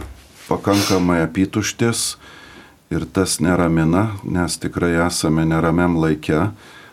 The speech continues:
Aišku, mes suprantame, kad šiuo metu laikas ne pats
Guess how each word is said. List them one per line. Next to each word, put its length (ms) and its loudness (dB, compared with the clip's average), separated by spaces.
Aišku, 680 0
mes 280 0
suprantame, 720 0
kad 240 -4
šiuo 240 -2
metu 380 -2
laikas 560 -2
ne 80 -2
pats 400 -4